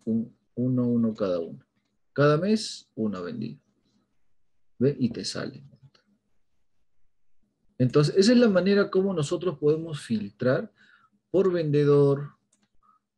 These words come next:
por fecha, ¿no? Y por, este, acá le puedes poner también por tienda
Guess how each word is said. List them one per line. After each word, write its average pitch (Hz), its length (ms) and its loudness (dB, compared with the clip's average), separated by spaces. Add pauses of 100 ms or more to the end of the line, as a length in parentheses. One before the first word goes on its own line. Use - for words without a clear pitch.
(160)
por 165 200 -4
fecha, 139 760 -2 (460)
¿no? - 280 -8 (960)
Y 151 220 -2
por, 147 520 2
este, 107 1300 -4 (160)
acá - 160 -10
le 117 120 -2
puedes 120 260 -4
poner 110 300 -4
también 107 500 -6 (100)
por 110 380 -2
tienda 143 680 0